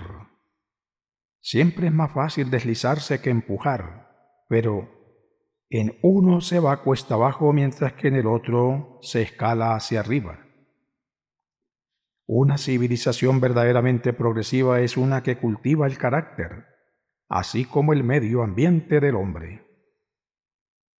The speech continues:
Mientras más grande es el número de cosas que uno posee, mayor es la responsabilidad por ellas. Los numerosos crímenes de hoy en día son en parte el resultado del impulso del ego para echar a un lado el manto de oscuridad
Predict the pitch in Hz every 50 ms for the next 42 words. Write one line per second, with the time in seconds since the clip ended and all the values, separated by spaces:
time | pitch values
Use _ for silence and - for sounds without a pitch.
0 | _ _ - 107 117 113 120 120 151 160 160 156 170 165 139 135 139 135 - 143
1 | 131 127 131 139 139 135 135 131 117 - - 123 113 - 123 113 - - 123 110
2 | 113 120 120 117 - 113 - - 135 165 202 208 190 - - - _ - - -
3 | - 90 90 92 147 170 147 - - - - 131 120 123 131 131 127 131 - -
4 | 127 120 117 - - 120 123 120 113 104 107 110 - - 110 95 98 107 92 73
5 | 85 76 - - - - - - _ _ _ _ _ _ _ _ _ _ _ _
6 | _ _ _ _ _ _ _ _ _ _ - 95 98 - - 131 147 175 170 175
7 | 165 - 165 143 - - 143 147 139 139 139 143 143 143 139 - - - - -
8 | - 117 107 110 117 127 135 123 - 123 120 117 104 101 123 151 139 139 156 160
9 | 160 165 - - - - _ _ _ _ - - 110 131 139 135 123 - 135 127
10 | 127 - - 127 123 143 120 113 - 123 117 - - 123 123 123 120 120 117 110
11 | 110 101 - - 156 196 180 - - 170 160 147 143 139 110 90 95 113 139 -
12 | - - - - - _ _ - - 110 113 107 - 123 120 127 139 139 135 135
13 | 127 123 127 127 131 127 120 110 107 135 165 156 147 143 - - 131 131 135 123
14 | 117 - - - 120 113 107 104 110 117 127 156 170 170 - - -